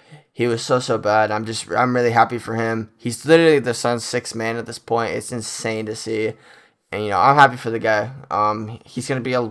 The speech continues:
he's gonna be a lot. I mean, he's so quick. He's so, so quick. He has a really nice floater. Get hit a three every now and then. I really like Cameron Payne, and I think, you know, he's gonna be,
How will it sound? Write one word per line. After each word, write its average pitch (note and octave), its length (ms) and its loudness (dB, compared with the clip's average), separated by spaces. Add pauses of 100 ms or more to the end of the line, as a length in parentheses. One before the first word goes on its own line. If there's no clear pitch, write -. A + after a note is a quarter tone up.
(140)
he's C3 180 -4
gonna D3+ 140 0
be C3 100 -2
a A#2 80 2
lot. A2 300 4
I - 20 -8
mean, A2 140 -6
he's A2+ 100 -10
so C3+ 480 4
quick. - 380 -4
He's - 100 -18
so, B2+ 200 0
so A2 180 -4
quick. G#2+ 180 -6
He - 120 -6
has G#2+ 100 -4
a A2+ 60 -8
really B2+ 180 -2
nice B2 200 -2
floater. A2+ 560 0 (540)
Get C3+ 160 2
hit C3 140 2
a C3 40 -2
three B2+ 280 -2
every B2+ 180 0
now A#2+ 220 4
and A#2+ 120 -2
then. A2+ 340 -2 (840)
I A#2 100 2
really A#2 220 2
like A2+ 200 -2
Cameron G#2 320 -6
Payne, G#2 400 -6
and - 100 -10
I G#2 120 -4
think, A2+ 340 -6
you A2 60 -6
know, G2 140 -4
he's G#2 160 -6
gonna A#2+ 140 -4
be, A#2+ 240 -4